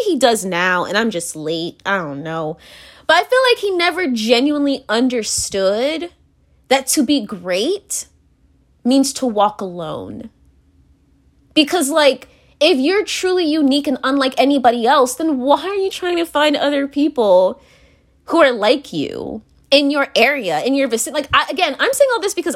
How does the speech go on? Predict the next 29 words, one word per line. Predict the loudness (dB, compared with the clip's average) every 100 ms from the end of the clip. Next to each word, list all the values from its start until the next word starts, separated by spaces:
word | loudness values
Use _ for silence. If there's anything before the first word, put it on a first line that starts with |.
| 0
I've | 0 0
learned | -6 -6 -6
this, | -6
so | -2
I | -2 -2
could | -4
even | -6 -6
just, | -8 -8
just | -8 -8
be | -12
projecting. | -10 -4 -4 -4 -10 -10 -12 _ _ -20 -20 -20 -12 0
But |
I | 4
really | 6 6 6 4
feel | -2
like | -6 -4
this | -4
is | -2
the | -2
case. | 0 -2 -4 -2
Like, | 2 2
I | 2
really | 0 -2 -2
feel | -2
like | -4
this | -6
is | -8
the |
truth. | -6 -6 -4 -4 -8